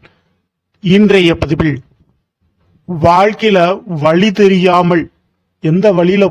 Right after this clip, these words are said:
போறதுன்னு தெரியாம, ஒரு பிரச்சனை வரும்போது, ஒரு கஷ்டம் வரும்போது நின்னுகிட்டு இருப்போம். அப்படிப்பட்ட ஒரு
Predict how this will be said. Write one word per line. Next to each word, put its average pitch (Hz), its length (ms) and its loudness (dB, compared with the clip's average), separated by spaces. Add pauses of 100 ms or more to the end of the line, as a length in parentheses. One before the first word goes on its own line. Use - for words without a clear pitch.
(120)
போறதுன்னு 180 500 0
தெரியாம, 160 480 -4 (400)
ஒரு 151 180 -2
பிரச்சனை 160 380 -4
வரும்போது, 156 360 -2
ஒரு 143 120 -6
கஷ்டம் 185 280 -2
வரும்போது 165 400 0
நின்னுகிட்டு 156 340 -2
இருப்போம். - 220 -12 (2750)
அப்படிப்பட்ட 185 520 0 (120)
ஒரு 143 120 0